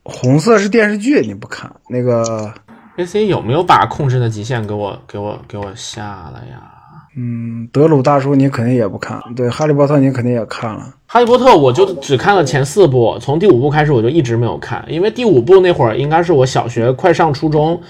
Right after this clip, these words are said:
Speaker 2: 学习比较忙，然后之后第七部的下半段就是我高中的时候，反正就后面几部我一直都没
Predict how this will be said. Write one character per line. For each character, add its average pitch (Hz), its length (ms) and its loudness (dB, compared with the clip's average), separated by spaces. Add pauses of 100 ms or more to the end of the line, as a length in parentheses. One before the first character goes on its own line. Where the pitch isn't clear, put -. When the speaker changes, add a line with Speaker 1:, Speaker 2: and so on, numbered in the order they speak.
(140)
Speaker 2:
学 151 120 -2
习 147 120 2
比 143 80 2
较 113 120 0
忙， 107 400 -2 (540)
然 135 160 -2
后 151 200 2
之 156 200 -4
后 160 240 4
第 170 160 -2
七 175 240 4
部 175 140 6
的 147 100 4
下 170 220 4
半 143 180 2
段 139 240 4
就 127 100 0
是 123 80 0
我 120 140 2
高 127 220 0
中 127 160 0
的 123 80 0
时 113 100 -6
候， 110 100 -4
反 117 160 -6
正 127 120 -4
就 147 100 -4
后 147 100 -6
面 139 160 -2
几 120 140 -6
部 110 120 -4
我 104 80 -4
一 104 100 -6
直 - 120 -12
都 104 80 -8
没 - 160 -12